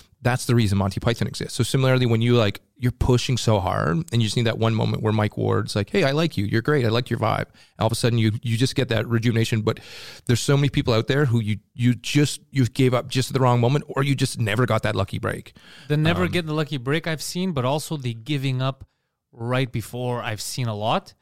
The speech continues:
Speaker 2: And that scares me. Like, I think about myself. 'Cause I thought about it. I go, "That night I coulda easily, it was a shitty winter night. I coulda easily canceled, been like, ugh, fuck this. I don't wanna do it," right? I've never canceled a show. So
Speaker 1: Yeah.
Speaker 2: imagine if I had canceled that one time. The, I was like, "This is my last show. Fuck it, I'm not doing it."
Speaker 1: Yeah, I can't be bothered.
Speaker 2: It's, it's so crazy to think about little things.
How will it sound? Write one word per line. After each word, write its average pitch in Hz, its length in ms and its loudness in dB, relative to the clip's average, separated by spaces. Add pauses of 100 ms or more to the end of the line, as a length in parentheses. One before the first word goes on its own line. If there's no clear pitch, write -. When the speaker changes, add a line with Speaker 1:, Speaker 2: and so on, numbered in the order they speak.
(360)
Speaker 2:
And 131 240 -4
that 143 200 -2
scares 127 480 -4
me. 107 280 -8
Like, 135 140 -6
I 135 80 -2
think 151 200 -4
about 151 160 0
myself. 131 460 -6 (240)
'Cause 151 120 -2
I 160 80 0
thought 208 180 0
about 147 140 0
it. - 20 -2
I 131 40 -2
go, 135 100 -4
"That 165 120 -2
night 185 160 0
I 156 60 -2
coulda 208 180 -4
easily, 190 300 -6
it - 20 -2
was 135 140 -2
a 127 40 -4
shitty 160 440 -2
winter 147 320 -2
night. 139 180 -2
I 139 60 -4
coulda 170 180 -4
easily 156 240 -4
canceled, 135 360 -4
been 127 80 -6
like, 117 120 -8
ugh, 127 240 -6
fuck - 240 -8
this. 120 140 -10
I 123 80 -4
don't 123 100 -6
wanna 117 160 -6
do 120 120 -4
it," 107 40 -6
right? 117 220 -6 (380)
I've 139 160 -2
never 185 140 2
canceled 147 340 -2
a - 60 -4
show. 127 260 -4 (260)
So 139 120 -4
Speaker 1:
Yeah. 139 80 0
Speaker 2:
imagine 151 320 0
if - 100 -6
I 123 60 -4
had 120 100 -6
canceled 127 320 -6
that 113 140 -6
one 117 160 -8
time. 110 260 -6
The, 120 80 -8
I 120 120 -8
was 123 60 -2
like, 131 120 -6
"This 127 80 -4
is - 40 -8
my 160 100 0
last 151 180 0
show. 160 160 -4
Fuck 131 180 -6
it, 127 40 -4
I'm 120 120 -4
not 120 180 -6
doing 117 200 -4
it." 104 100 -8
Speaker 1:
Yeah, 92 140 -6
I 92 40 -6
can't 95 220 -6
be 98 60 -2
bothered. 90 300 -2
Speaker 2:
It's, - 140 -12
it's - 160 -8
so - 360 -6
crazy 165 540 -4
to 120 80 -4
think - 260 -8
about 120 240 -4
little 139 240 -2
things. 160 420 -6